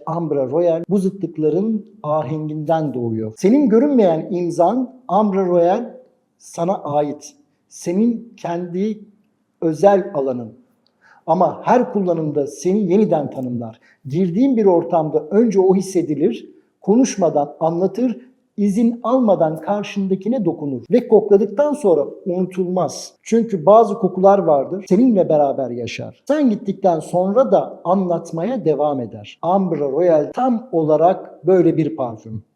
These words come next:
Her parfüm güzel kokmaz dedik. Bazıları dokunur. Ambre Royal sadece bir iz bırakmaz. Tenin ısındığı yerden başlar.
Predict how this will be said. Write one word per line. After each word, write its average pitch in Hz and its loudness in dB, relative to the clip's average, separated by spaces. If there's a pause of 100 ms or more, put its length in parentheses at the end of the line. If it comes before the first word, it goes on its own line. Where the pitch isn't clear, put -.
(180)
Her 240 2
parfüm 214 2
güzel 202 4
kokmaz 190 -2
dedik. - -10 (400)
Bazıları 190 4
dokunur. 147 -4 (180)
Ambre 202 4
Royal 151 4
sadece 170 2
bir 185 0
iz 151 -2
bırakmaz. 156 0 (420)
Tenin 262 4
ısındığı 220 0
yerden 214 6
başlar. 127 -2